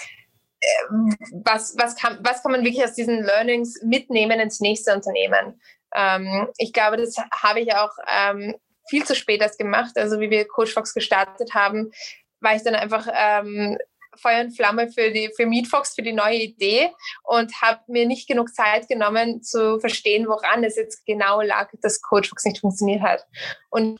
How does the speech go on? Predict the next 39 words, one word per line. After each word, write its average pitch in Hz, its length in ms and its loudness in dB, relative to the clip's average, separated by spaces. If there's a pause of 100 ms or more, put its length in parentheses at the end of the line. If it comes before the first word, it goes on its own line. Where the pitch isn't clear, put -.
glaube, 269 260 2
hätte 247 240 0
ich 240 60 -6
mir 247 120 0
wahrscheinlich 226 440 0
mehr 208 320 2
Zeit 262 340 0
genommen, 214 480 0
das 208 200 -4
wirklich 220 280 2
analysiert, 214 560 2
woran 208 300 2
es 208 120 -6
gelegen 202 460 0
ist, 214 300 0
ähm, 110 240 2
dass - 160 -16
Coach 208 180 2
Fox 220 180 -2
nicht 202 140 0
funktioniert 202 400 0
hat, 214 160 0 (300)
hätte 254 280 -2
ich 233 140 -2
wahrscheinlich, 208 640 0
ähm, 208 680 0
eventuell 240 440 0
vielleicht 220 200 -2 (120)
Meet 240 180 2
Fox 233 200 -2
nie 226 200 0
gemacht, 214 420 0
sondern 214 320 2
hätte 220 320 2
einfach 220 260 0
Coach 240 240 0
Fox 226 260 -4 (100)
anders 254 260 2
gemacht, 302 280 2